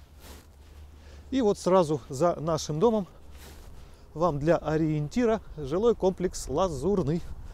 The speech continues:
в котором шум и песни. Сразу за жилым комплексом «Лазурный» у нас жилой комплекс «Волна» и наше Воронежское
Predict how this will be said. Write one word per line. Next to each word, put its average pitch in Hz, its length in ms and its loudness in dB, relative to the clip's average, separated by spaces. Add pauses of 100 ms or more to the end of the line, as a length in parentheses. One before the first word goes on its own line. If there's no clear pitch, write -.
(440)
в - 120 -10
котором 185 420 4
шум 226 280 2
и 185 160 0
песни. 170 460 0 (1900)
Сразу 180 300 4
за 160 140 4
жилым 180 260 4
комплексом 165 480 2
«Лазурный» 165 560 4 (140)
у 156 80 -2
нас 160 320 0 (1300)
жилой 190 320 4
комплекс 135 480 0
«Волна» 160 640 0 (1600)
и 240 140 -4
наше 170 280 0
Воронежское 139 680 2